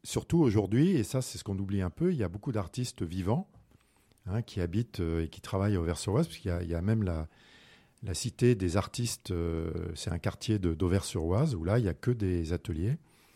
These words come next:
Et en particulier, il y avait un artiste qui malheureusement vient de décéder, euh, Oleg Bourov, qui était un sculpteur russe que j'ai connu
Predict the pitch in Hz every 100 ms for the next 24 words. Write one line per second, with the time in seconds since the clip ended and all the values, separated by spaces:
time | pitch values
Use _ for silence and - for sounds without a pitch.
0 | - - - - - _ _ 92 87 87
1 | - - - 98 107 131 107 87 92 90
2 | 87 87 87 87 95 - 127 - 90 107
3 | 117 107 120 98 95 95 98 - 90 101
4 | 107 92 80 80 80 - _ - 123 113
5 | 92 98 90 127 - - - - 92 87
6 | 85 80 _ _ - 127 - 113 87 107
7 | 127 - _ _ _ 107 87 85 - 87
8 | 101